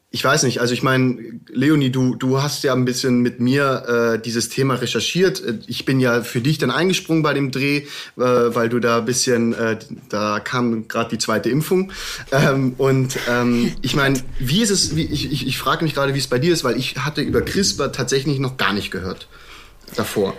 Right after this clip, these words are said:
Speaker 2: Ähm, ja doch, gehört hatte ich davon schon, also aber auch nur so grob, also was es so kann, aber dass es jetzt wirklich schon so weit ist, dass man, äh, Genkrankheiten wie das, was Fatima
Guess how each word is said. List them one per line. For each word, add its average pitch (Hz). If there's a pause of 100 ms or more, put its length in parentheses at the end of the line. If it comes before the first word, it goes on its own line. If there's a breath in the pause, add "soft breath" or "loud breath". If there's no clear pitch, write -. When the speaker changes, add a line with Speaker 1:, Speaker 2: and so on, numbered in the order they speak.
(120)
Speaker 2:
Ähm, 175 (240)
ja 185
doch, 233
gehört 196
hatte 277
ich 269
davon 208
schon, 240
also 165
aber 151
auch 160
nur 185
so 151
grob, 160
also 156
was 156
es 160
so 156
kann, 170
aber 160
dass 160
es 160
jetzt 156
wirklich 185
schon 165
so 160
weit 151
ist, -
dass 160
man, 143
äh, 147
Genkrankheiten 156
wie 156
das, 151
was -
Fatima 170